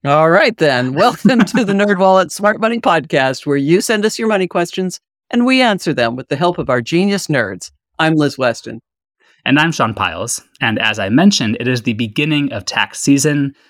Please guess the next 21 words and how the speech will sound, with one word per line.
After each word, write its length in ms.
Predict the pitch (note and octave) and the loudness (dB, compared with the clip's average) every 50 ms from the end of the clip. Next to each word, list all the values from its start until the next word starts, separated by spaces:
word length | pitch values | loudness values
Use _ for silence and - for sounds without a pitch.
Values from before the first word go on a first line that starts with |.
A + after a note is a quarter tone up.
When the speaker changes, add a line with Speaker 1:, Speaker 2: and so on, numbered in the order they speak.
| _ _ _ | _ _ _
Speaker 2:
We 160 | B2 F3 A#3 | 2 4 4
are 160 | - G3 F#3 | 4 2 0
working 320 | D#3 D#3 D#3 D3+ E3 D3 C3+ | 0 -2 -4 0 2 2 2
on 120 | C3 B2 | 2 2
an 80 | B2 B2+ | 0 -2
episode 460 | B2 B2 - B2 - - B2 A#2 G#2 | -4 -6 -4 -4 -2 0 0 -2 -2
to 100 | - - | -4 -4
answer 420 | B2+ B2 B2+ - - C3 B2 - - - | -4 -4 -4 -2 -4 -4 -4 -6 -4 -2
all 360 | A#2 A#2+ A#2+ B2 B2 B2 A#2 | 0 2 4 4 2 0 -2
of 140 | A2+ G#2+ - | -4 -6 -6
your 360 | A#2+ A#2 B2 B2+ C3 B2+ B2 | -4 -2 0 2 2 0 0
tax 340 | - - - F#2+ - - - | -2 -4 -8 -8 -8 -8 -14
questions, 540 | - - G2 F#2 - - - A2 G#2+ G2+ - | -6 -4 -4 -4 -2 -4 -4 -4 -4 -2 -2
so 80 | A#2+ | -2
let 180 | A2 A#2 B2+ D3+ | 0 0 0 0
us 160 | E3+ - - | 0 0 0
know 240 | C3+ B2+ B2+ C3 C3+ | 0 0 0 0 -2
what 260 | B2 A#2+ C3 C#3 C3 | 0 0 -2 -2 -2
you're 140 | C3 C3+ C3 | -4 -6 -4
wondering 360 | A#2 B2+ C#3+ D3 A#2+ G2+ F#2+ F2+ | -2 -2 0 0 0 -2 -4 -6
about. 300 | - E2+ E2 - - | -10 -10 -10 -10 -10